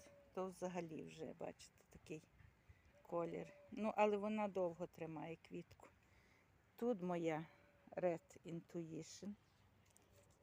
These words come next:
Отака з ранішньою росою. Отака красуня. Вона має десь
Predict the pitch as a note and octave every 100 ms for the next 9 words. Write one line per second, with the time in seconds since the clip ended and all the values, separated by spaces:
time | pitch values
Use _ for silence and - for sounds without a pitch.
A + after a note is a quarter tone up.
0 | - F3 F3 F3 - E3 E3 - E3+ E3+
1 | E3+ E3 E3 - - D#3+ D#3 D#3+ D#3 -
2 | E3 E3+ F#3+ A3 - - - - _ -
3 | - - - - - - - E3 - -
4 | F3 E3 - E3 - E3+ D#3 D#3 - -
5 | _ _ _ _ - - - - - -
6 | F3 E3+ D#3+ D#3 D#3 D#3 D#3 - -